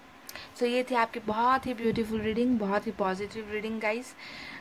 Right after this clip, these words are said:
अ, जितना मुझे excitement होता है ना ये बताने में, जब अच्छी reading आती है ना, मैं बता नहीं सकती आपको मुझे कितनी खुशी मिलती है।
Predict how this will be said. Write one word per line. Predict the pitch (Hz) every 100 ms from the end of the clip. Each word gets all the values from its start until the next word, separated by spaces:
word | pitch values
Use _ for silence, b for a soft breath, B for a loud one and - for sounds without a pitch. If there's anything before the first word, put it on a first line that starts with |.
| 208
अ, | 202
जितना | 190 226 220 254 269
मुझे | 254 254 254
excitement | 240 254 233 240 247 240
होता | 202 196 220
है | 247
ना | 285
ये | 254 220
बताने | 196 196 202 202 208
में, | 202 190
जब | 208 202
अच्छी | 202 - 226
reading | 214 214 208
आती | 190 190 208
है | 208
ना, | 233 202 B B B B B B -
मैं | 208 233 226
बता | 220 240 247
नहीं | 247 240
सकती | 233 214
आपको | 220 214 226
मुझे | 220 214 214
कितनी | 220 - 226
खुशी | 220 208 196 208
मिलती | 190 190 190 202
है। | 185 170 -